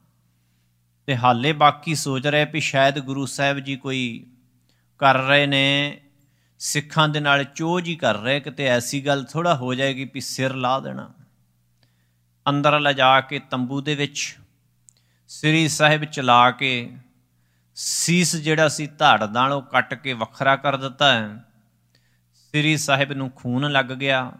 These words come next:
ਉਹ ਸ੍ਰੀ ਸਾਹਿਬ ਜਦੋਂ ਬਾਹਰ ਲਿਆ ਕੇ ਦੂਜੀ ਵਾਰ ਆਵਾਜ਼ ਦਿੱਤੀ ਹੈ, ਭਈ ਹੋਰ ਇੱਕ ਸਿੱਖ ਦਾ ਸੀਸ ਚਾਹੀਦਾ ਹੈ, ਫਿਰ ਤਾਂ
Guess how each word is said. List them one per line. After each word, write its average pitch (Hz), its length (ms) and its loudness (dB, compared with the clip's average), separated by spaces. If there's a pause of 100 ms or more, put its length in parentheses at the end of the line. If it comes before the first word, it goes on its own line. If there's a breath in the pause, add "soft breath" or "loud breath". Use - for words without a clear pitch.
(960)
ਉਹ 180 220 -4
ਸ੍ਰੀ 165 300 -6
ਸਾਹਿਬ 156 340 -4
ਜਦੋਂ 147 260 -6
ਬਾਹਰ 135 340 4
ਲਿਆ 147 280 4
ਕੇ 139 180 -4
ਦੂਜੀ 123 440 -6
ਵਾਰ 147 260 6
ਆਵਾਜ਼ 139 440 0
ਦਿੱਤੀ 139 400 -10
ਹੈ, 113 200 -12 (1040)
ਭਈ 135 180 -2
ਹੋਰ 147 320 -2
ਇੱਕ 165 200 -4
ਸਿੱਖ - 340 -8
ਦਾ 135 520 -2 (640)
ਸੀਸ 139 460 -4
ਚਾਹੀਦਾ 143 480 0
ਹੈ, - 240 -8 (1120)
ਫਿਰ 139 180 0
ਤਾਂ 139 520 -2